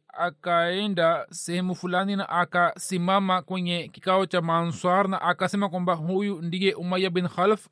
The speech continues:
ikiwa akisalimika basi mimi sitakuwa kwenye usalama. Kisha tukatoka pamoja na Bilal na tukajaribu kum-, ku-, kumtafuta.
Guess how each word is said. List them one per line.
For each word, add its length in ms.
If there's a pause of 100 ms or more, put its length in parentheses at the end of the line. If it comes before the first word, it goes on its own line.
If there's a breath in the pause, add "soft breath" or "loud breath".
ikiwa 420
akisalimika 720
basi 280
mimi 420 (800 soft breath)
sitakuwa 800 (380)
kwenye 460 (160)
usalama. 840 (200)
Kisha 420 (180)
tukatoka 1200
pamoja 340
na 100
Bilal 560
na 180
tukajaribu 600
kum-, 360 (300)
ku-, 380 (120)
kumtafuta. 680